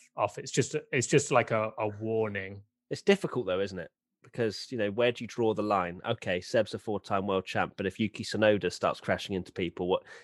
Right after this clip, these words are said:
Speaker 2: you know, what, what do you do? You know, so it's, it's, it is a
Speaker 1: But,
Speaker 2: difficult
Speaker 1: uh,
Speaker 2: thing.
Speaker 1: but
Speaker 2: It
Speaker 1: we've seen the F I A do that before, because in my opinion, like, you know, you've seen absolutely horrendous behavior, and then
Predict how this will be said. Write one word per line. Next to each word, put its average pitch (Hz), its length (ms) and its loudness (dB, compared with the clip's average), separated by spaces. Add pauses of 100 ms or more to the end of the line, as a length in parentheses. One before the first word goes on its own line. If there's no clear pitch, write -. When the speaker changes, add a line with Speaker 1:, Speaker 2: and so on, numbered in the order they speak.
Speaker 2:
you 92 60 -4
know, 92 120 4
what, 98 180 2 (100)
what 104 160 0
do 98 80 -6
you 95 80 -2
do? 90 260 2 (140)
You 95 100 -6
know, 87 140 0
so 104 240 2
it's, - 280 -6 (640)
it's, 113 240 4
it 131 140 6
is 143 140 10
a 135 60 8
Speaker 1:
But, 117 40 -4
Speaker 2:
difficult 143 300 8
Speaker 1:
uh, - 60 -14
Speaker 2:
thing. 131 140 10
Speaker 1:
but 139 100 6
Speaker 2:
It 131 60 4
Speaker 1:
we've 127 140 4
seen 147 320 4
the 113 100 2
F 113 200 2
I 110 40 2
A 107 140 0
do 117 160 -2
that 104 160 -4
before, 117 400 0
because 101 400 -6 (100)
in 107 280 -4
my 110 260 4
opinion, 107 760 -6
like, 101 480 -4 (1120)
you 143 120 -2
know, 104 80 2
you've 101 160 -2
seen 113 420 -2
absolutely 104 920 -4 (300)
horrendous 110 560 2
behavior, 104 580 2
and 101 140 -10
then 101 260 -6